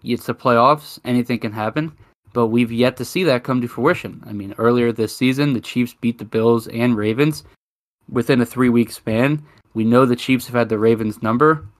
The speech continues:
beating them the past three times, including this, including this year.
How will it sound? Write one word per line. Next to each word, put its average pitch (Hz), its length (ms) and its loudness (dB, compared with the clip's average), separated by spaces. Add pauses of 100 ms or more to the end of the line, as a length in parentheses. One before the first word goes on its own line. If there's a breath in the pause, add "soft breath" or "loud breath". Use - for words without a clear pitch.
(240)
beating 117 240 0
them 110 180 -2
the 104 80 -18
past 110 340 -6
three 117 200 -2
times, 117 340 2
including 117 480 -2
this, 143 260 -2 (340)
including 120 420 -2
this 113 180 -4
year. 127 420 2